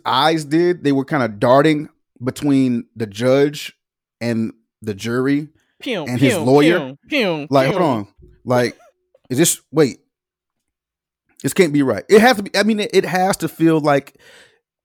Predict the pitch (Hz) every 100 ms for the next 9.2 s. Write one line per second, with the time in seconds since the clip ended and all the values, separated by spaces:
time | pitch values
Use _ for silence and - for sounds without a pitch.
0 | - 139 123 120 135 165 156 120 101 -
1 | 135 123 117 117 117 - 120 107 156 151
2 | 127 117 - 110 107 107 104 - - 113
3 | 107 110 - - 120 113 143 131 110 110
4 | 131 135 117 - 110 120 123 120 107 _
5 | - 117 135 110 73 57 - - _ _
6 | _ _ 107 110 101 - 131 120 117 -
7 | _ _ _ _ 131 190 190 156 175 165
8 | 202 117 - 170 120 - 123 - 180 170
9 | 170 143